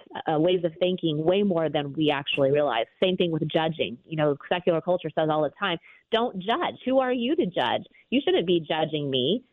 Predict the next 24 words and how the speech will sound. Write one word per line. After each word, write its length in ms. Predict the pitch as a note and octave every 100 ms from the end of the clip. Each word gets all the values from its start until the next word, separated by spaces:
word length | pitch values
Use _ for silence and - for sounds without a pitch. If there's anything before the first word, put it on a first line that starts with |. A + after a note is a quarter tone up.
| -
because 220 | B3 C4
that 160 | B3 B3
comes 140 | B3+
back 180 | A#3 A3
to 60 | G#3
the 100 | G3
authority 400 | G3 G3 F#3+ F#3
of 80 | F3+
the 80 | -
self, 220 | D#4 D4 -
right? 140 | F#3+
You 100 | G3+
have 100 | E4+
no 160 | G3+ D#3
right 240 | D3 C#3+ -
to 80 | C#3+
judge 320 | D3 B2+ -
me. 280 | C3 A#2+ G3+ -
And 100 | A3
so 80 | A3+
Christians 460 | - C4 - B3+ G#3
start 240 | F#3+ C#3+ -
thinking, 360 | F#3 F#3 F3+
"Well, 260 | F3 E3